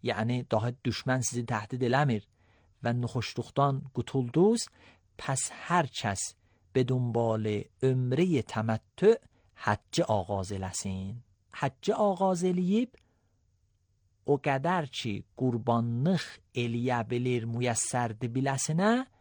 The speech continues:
qurbanlıq kəssin, zibh eləsin. فَمَنْ لَمْ یَجِدْ، və hər kəs qurbanlıq tapmadı, فَصِیَامُ ثَلَاثَةِ أَیَّامٍ فِی الْحَجِّ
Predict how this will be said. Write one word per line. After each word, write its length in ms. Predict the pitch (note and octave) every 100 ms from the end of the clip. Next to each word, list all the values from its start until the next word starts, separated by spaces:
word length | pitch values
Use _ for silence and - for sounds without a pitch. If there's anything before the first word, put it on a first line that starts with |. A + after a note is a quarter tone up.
| _ _
qurbanlıq 640 | A#2+ A2+ F#2 G#2+ A2 B2+ - -
kəssin, 580 | G2+ - - G2+ F#2+ G#2+
zibh 280 | A2+ G#2+ -
eləsin. 580 | G#2+ G2+ - G#2 G2+ G2+ A#2+ _ _ _ -
فَمَنْ 320 | G3+ A#3 C4+ B3+
لَمْ 260 | A#3 B3+ G#3
یَجِدْ، 920 | B2+ G2 F#2+ F#2+ F#2+ A2 C3 D3+ - _ _ _
və 60 | A2+
hər 180 | C#3
kəs 280 | D#3+ D#3+ D3+
qurbanlıq 640 | - A#2+ A#2 A2+ B2 E3+ -
tapmadı, 920 | - D#3 - - G#2 F#2+ G#2+ A2 B2+ D#3 - _
فَصِیَامُ 680 | - - - G2+ G#2 A#2 B2 C3+ -
ثَلَاثَةِ 600 | F#2+ G2+ A2 A#2 B2 - - G#2+
أَیَّامٍ 600 | G2+ G#2+ A2 B2 C3+ C3+
فِی 160 | -
الْحَجِّ 680 | G2+ - G#2+ E3 F3 - -